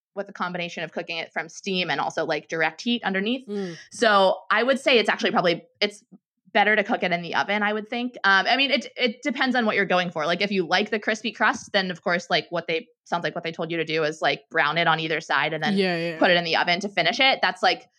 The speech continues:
Speaker 1: that's generally what I would go with. Also, chicken is, um, I mean, every time I cook chicken, I cut it in half to see if it's done, like,
Speaker 2: Oh.
Speaker 1: or put a, or put a thermometer in. Like, you gotta do one or the other, 'cause chicken is very much, like, you have to cook it all the way through.
Speaker 2: Yeah.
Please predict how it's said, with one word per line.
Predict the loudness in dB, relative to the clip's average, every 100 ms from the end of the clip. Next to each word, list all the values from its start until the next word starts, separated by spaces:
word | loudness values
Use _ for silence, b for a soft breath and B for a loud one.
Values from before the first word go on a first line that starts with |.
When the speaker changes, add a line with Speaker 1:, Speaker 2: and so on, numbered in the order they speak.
| _ -2
Speaker 1:
that's | -2 0
generally | 0 2 0
what | 2
I | 2
would | 2 -4 -8 -6
go | -2
with. | 2 0 0
Also, | -2 0
chicken | -4 -4 -4 -4
is, | -4 -4
um, | -2 -2 -6 -12 _ _ _ _ _ _ _ _ _ -6
I |
mean, | -2 -2 -4 -8 _ -2
every | 0 2
time | 2 0
I |
cook | 2 0
chicken, | -2 0 0
I | 0
cut | 0 0
it | 0 0 -6 _ _ _ -6
in | -4
half | 0 -2 -4
to | -12
see | -10
if | -10
it's | -8
done, | -6 -6 -8 -6
like, | 0 0
Speaker 2:
Oh. | 0 -2 -2
Speaker 1:
or | 4 6 4
put | 2 0
a, | 0 0
or | 0 2
put | 0
a | -2
thermometer | -2 -4 -2
in. | -2 -2
Like, | -2 -2
you |
gotta | 2 2 2
do | 2
one | 2 2
or | 0
the | -2
other, | -4 -6
'cause | -8 -8
chicken | -4 -2 -2
is | -4
very | -2 -2
much, | 0 -2 -2
like, | -4 -4
you | -6
have | -4 -4
to |
cook | -6 -4
it | -4
all | -4
the |
way | -4
through. | -4 -4 -6 -6
Speaker 2:
Yeah. | -6 -6